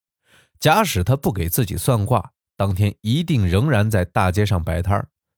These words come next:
怎么会被屋子压死呢？这也是气数注定，逃不掉的，反而由于预先知道而误了性命啊。最后一个故事啊，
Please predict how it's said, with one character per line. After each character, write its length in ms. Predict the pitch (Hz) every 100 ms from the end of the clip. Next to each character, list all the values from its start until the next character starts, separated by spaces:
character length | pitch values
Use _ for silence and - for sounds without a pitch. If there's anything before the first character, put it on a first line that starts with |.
| _
怎 120 | - 90
么 120 | 104
会 160 | 175
被 120 | 143 139
屋 200 | 175 165
子 160 | 120
压 180 | 151 165
死 160 | - 110
呢？ 200 | 113 - _ _ _ _ _ _ _
这 100 | 135
也 100 | 87
是 200 | 76 101
气 260 | - 147 110
数 160 | 117
注 160 | 117 110
定， 180 | 110 - _ _
逃 200 | - 90
不 80 | 90
掉 240 | 95 85
的， 140 | - - _ _ _ _ -
反 120 | 120
而 120 | 170
由 160 | 185 175
于 160 | 196 -
预 160 | 185 147
先 200 | 170 170
知 200 | 180 175
道 260 | 117 - _ _
而 300 | 98 98 113 -
误 200 | 120 104
了 120 | 101
性 280 | - 117 87
命 160 | 80
啊。 240 | - - _ _ _ _ _ _ _ _ _ _ _ _ _ _ _ _ _ _ _ _ _ _ _ _ _ _ _ _ _ _ _ _ _ _ _
最 120 | - 98
后 200 | 101 90
一 60 |
个 120 | 85
故 180 | 82 90
事 140 | 98 -
啊， 200 | 87